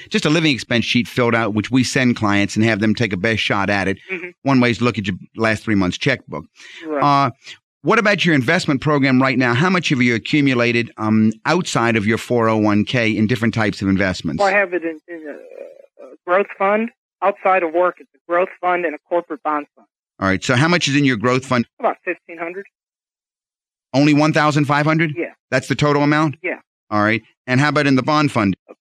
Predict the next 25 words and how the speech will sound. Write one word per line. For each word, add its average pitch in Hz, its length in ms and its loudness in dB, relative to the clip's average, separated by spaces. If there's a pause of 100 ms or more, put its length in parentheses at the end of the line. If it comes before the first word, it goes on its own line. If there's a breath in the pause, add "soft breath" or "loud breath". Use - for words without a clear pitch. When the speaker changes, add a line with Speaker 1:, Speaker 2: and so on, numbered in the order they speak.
Speaker 2:
About 190 380 2 (140)
thirteen 175 380 -8 (920)
hundred. 156 120 -20
Speaker 1:
What? - 160 -2 (140)
All 117 80 -2
right. 117 80 2
Let 143 100 2
me 175 60 2
see 165 140 0
if 156 40 0
I 151 100 2
understand 135 360 2
this. 104 160 -2 (220 soft breath)
You're 131 120 2
making 175 380 2
a 151 80 2
hundred 156 300 0
and 143 100 0
twenty 151 260 0
thousand 147 460 0
a 120 60 2
year, 117 560 0
Speaker 2:
Mm-hmm. 98 200 -8 (160)
Speaker 1:
and 127 140 2
you've 131 160 2